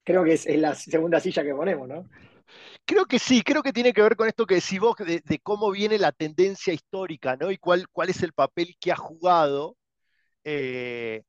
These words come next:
Speaker 2: tiene que ver también, me parece, con la evolución cultural de las compañías, Nacho, porque, eh,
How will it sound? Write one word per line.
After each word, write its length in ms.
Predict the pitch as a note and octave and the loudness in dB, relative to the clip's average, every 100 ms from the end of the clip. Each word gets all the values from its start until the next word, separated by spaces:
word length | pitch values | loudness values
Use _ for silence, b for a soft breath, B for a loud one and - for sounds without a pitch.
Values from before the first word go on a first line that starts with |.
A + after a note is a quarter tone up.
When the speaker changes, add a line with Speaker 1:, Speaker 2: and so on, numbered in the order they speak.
| _ | _
Speaker 2:
tiene 180 | B3 C#4+ | -6 -2
que 100 | G3+ | 2
ver 160 | G3 A#3 | 2 2
también, 260 | F3 A3+ | 0 0
me 80 | A#3+ | -2
parece, 300 | A#3 G3 G#3+ | -2 -2 -4
con 160 | E3+ D3 | -4 -4
la 40 | |
evolución 480 | C3+ C#3 C3+ A3 A3+ | -4 -6 -8 -10 -10
cultural 480 | G3 D#3 F3+ G3+ E3+ | -16 -8 4 6 6
de 100 | C3+ | 4
las 120 | - | 2
compañías, 600 | C3 B2 C3 B2 A#2 A#2 | -8 -6 -6 -4 -8 -4
Nacho, 360 | C3+ - C#3 | -4 -2 -6
porque, 840 | - A#2+ - B2+ B2 A#2+ A#2+ A2+ G#2+ _ _ _ _ _ _ _ _ _ _ _ _ | -8 -14 -6 -2 0 0 0 -2 -6 _ _ _ _ _ _ _ _ _ _ _ _
eh, 460 | C3+ C3 B2 - | -2 0 -2 -6